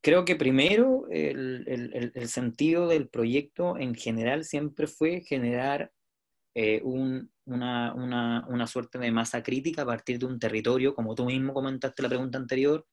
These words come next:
que, eh, que es, que favorablemente no ha sido exotizado por todas estas corrientes de arte que existen en distintos lugares de Latinoamérica, Europa, Asia, Estados Unidos, que tiene que ver con solo mirar a Bolivia con un,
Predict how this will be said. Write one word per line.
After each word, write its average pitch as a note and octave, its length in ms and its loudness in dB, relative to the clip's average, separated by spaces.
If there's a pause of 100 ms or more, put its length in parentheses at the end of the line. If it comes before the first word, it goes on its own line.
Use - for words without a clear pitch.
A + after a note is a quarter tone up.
(920)
que, D3+ 360 4
eh, A2+ 640 0 (140)
que A#2 120 0
es, - 200 -6
que A2+ 420 -2
favorablemente E3 680 2
no D#3 80 -4
ha C3 60 -6
sido D3 240 2
exotizado D3 840 0
por C#3+ 280 -2
todas C3 180 -4
estas - 180 -16
corrientes B2+ 480 -4 (100)
de A#2 140 0
arte A2+ 280 -6 (720)
que - 180 -8
existen - 460 -10
en A2+ 120 -4
distintos A2+ 480 -8
lugares A2+ 280 -4
de A2+ 80 -4
Latinoamérica, A2+ 560 -6
Europa, A2 720 -4
Asia, G#2+ 420 -6
Estados - 320 -14
Unidos, G#2+ 280 -10 (460)
que A2 80 -4
tiene A#2 140 2
que A#2 60 6
ver A#2+ 120 0
con C3 260 0
solo C3+ 280 2
mirar B2 260 2
a A#2+ 60 4
Bolivia B2+ 420 2
con A2+ 180 -2
un, A#2 300 0